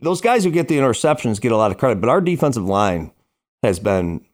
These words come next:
outstanding all year. Uh, you know, specifically Eddie Antunes, Gerald O'Hare, Genesis Ward, Devin Herrera,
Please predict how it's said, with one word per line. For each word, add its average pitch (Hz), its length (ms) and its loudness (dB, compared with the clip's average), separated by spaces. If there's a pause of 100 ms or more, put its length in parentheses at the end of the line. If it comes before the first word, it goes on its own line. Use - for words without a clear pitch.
(140)
outstanding 95 800 -4 (480)
all 98 240 2
year. 85 260 -2 (140)
Uh, 92 360 -2 (540)
you 143 60 0
know, 127 80 4
specifically 139 1080 0 (240)
Eddie 127 240 2
Antunes, 127 920 0
Gerald 113 340 0
O'Hare, 117 720 0 (120)
Genesis 104 520 -2
Ward, 120 640 0 (280)
Devin 117 580 -2
Herrera, 113 640 -2